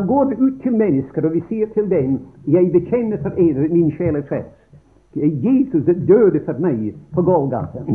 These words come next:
<clears throat> Nå kommer vi til teksten som jeg hadde tenkt å lese.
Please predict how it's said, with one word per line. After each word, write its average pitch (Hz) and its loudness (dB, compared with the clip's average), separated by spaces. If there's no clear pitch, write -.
<clears throat> - -4
Nå 285 8
kommer 240 -2
vi 208 -2
til 196 -2
teksten 147 -2
som 165 0
jeg 156 2
hadde 151 -2
tenkt 160 0
å 147 0
lese. 123 -4